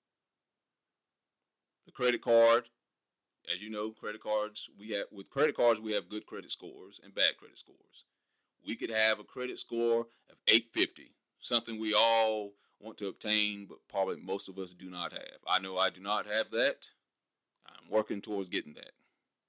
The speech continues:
To everyone out there, do not be a delinquent on paying bills. But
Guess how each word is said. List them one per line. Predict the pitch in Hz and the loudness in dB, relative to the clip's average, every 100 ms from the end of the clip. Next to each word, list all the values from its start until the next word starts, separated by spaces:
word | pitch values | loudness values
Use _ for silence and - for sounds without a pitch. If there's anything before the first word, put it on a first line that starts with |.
| _ _ _ _ _ _ _ _ _ _ _ _ _ _ _ _ _ _ _ _ _ _ _ | _ _ _ _ _ _ _ _ _ _ _ _ _ _ _ _ _ _ _ _ _ _ _
To | 95 | 4
everyone | 110 110 110 107 | 6 4 -2 0
out | 107 104 | 0 0
there, | 107 104 101 - _ _ _ _ _ _ _ | -2 -2 -4 -6 _ _ _ _ _ _ _
do | - | -18
not | 98 95 101 | -6 -6 -6
be | 98 | -10
a | |
delinquent | 92 92 90 95 85 | -10 -16 -18 -20 -20
on | 82 | -20
paying | - 80 73 | -20 -20 -20
bills. | - _ - - _ _ _ _ _ _ _ _ _ _ _ _ _ _ _ _ _ | -20 _ -20 -20 _ _ _ _ _ _ _ _ _ _ _ _ _ _ _ _ _
But | 127 160 - | 6 6 4